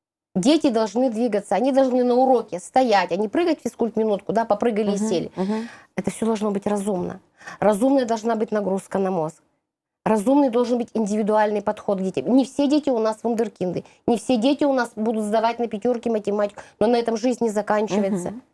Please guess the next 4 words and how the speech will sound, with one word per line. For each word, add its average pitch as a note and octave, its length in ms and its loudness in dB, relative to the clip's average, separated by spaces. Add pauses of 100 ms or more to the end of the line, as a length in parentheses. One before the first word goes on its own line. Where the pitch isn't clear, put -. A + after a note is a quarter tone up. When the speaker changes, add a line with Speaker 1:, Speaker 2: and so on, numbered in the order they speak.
(400)
Speaker 1:
То - 100 4
есть A3+ 160 -4 (1040)
самые A3+ 400 0
таланты, A#3 640 -2